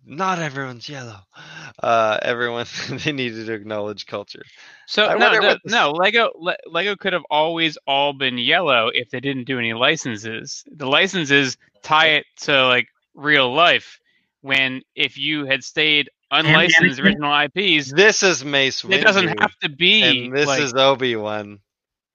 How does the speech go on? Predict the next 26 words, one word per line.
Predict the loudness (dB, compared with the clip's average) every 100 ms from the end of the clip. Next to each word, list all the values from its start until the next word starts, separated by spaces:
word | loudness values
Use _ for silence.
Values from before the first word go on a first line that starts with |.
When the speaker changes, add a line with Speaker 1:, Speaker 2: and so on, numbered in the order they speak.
| -8
Speaker 1:
They're | -6
both | -4 -4 -6 -8
yellow. | -10 -10 -12 -20 _
Speaker 3:
<laughs> | _ _ -2
If, | 2 2 0 -6 -10 2
if | 4 4 2 4
they |
had | 2
just | 2 -2
a |
classic | 2 2 2 0
face, | 0 0 0 -2
too, | -2 0
imagine | 2 0 0
that. | -2 -2 -2 -2
<laughs> | -2 2 0 0 0 -2
Just | -4 -12
exactly. | -12 -8 -6 -6 -8 -4
Speaker 2:
It's, | -4 -6 -16 -20 _ _ _ -20 -10
if | -8 -6 -4
you're | -2
not | 0 0 0
trying | -4 0 2 2
to | -2
translate | -8 -4 -2 0 -2 -2 -2 0
Lego | 0 2 0